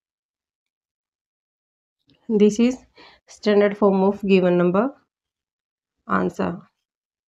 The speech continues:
Six point zero two three multiply ten raise to the power of twenty two। Now question number four का नेक्स्ट पार्ट है, the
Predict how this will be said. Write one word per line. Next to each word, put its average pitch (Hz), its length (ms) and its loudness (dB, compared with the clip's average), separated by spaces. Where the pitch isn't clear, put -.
Six - 460 -4
point 202 420 0
zero 208 280 2
two 226 220 0
three 196 260 -2
multiply 180 580 -2
ten 214 320 2
raise 202 220 6
to 202 120 2
the 202 120 4
power 180 340 2
of 254 220 -6
twenty 196 340 -2
two। 175 180 -6
Now 202 320 2
question 226 300 -2
number 214 220 2
four 208 360 -2
का 208 100 -2
नेक्स्ट 214 380 -4
पार्ट 196 300 0
है, 185 260 -2
the 214 120 -4